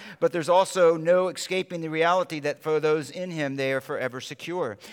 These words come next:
In chapter twenty-two five, he says this, "There will no longer be any ni-, uh, night, and they will not have need of the light of a lamp, nor the light of the sun, because the Lord God will illumine them,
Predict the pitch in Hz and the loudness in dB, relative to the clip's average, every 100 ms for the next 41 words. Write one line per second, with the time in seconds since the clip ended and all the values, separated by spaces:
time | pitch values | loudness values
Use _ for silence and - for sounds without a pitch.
0 | 226 151 151 156 156 151 165 156 160 151 | -12 -10 0 0 0 -6 -8 -8 -6 -4
1 | 165 180 156 131 160 147 131 175 - 160 | 0 2 0 -4 -6 -6 -4 -4 -4 -2
2 | 143 147 156 160 160 165 151 151 160 156 | -2 0 0 2 2 0 -4 -4 -4 -4
3 | 151 147 143 139 131 - 131 127 127 - | -4 -6 -8 -16 -20 -8 -2 -2 -4 -6
4 | 143 156 190 - - 220 214 151 160 180 | 0 2 2 -2 -12 -16 -6 2 4 4
5 | 165 185 175 170 151 180 202 208 170 165 | 4 4 6 4 2 0 0 2 2 4
6 | 165 185 180 156 165 185 214 - 156 143 | 6 4 2 0 2 0 -2 -6 -6 -4
7 | 147 156 180 180 160 - 175 180 208 170 | 2 4 4 2 -4 -4 -2 -2 -2 -4
8 | 160 139 147 175 180 170 175 165 175 151 | -4 -4 -4 -4 0 4 4 4 2 2
9 | 156 190 190 196 208 | 0 -4 -2 0 0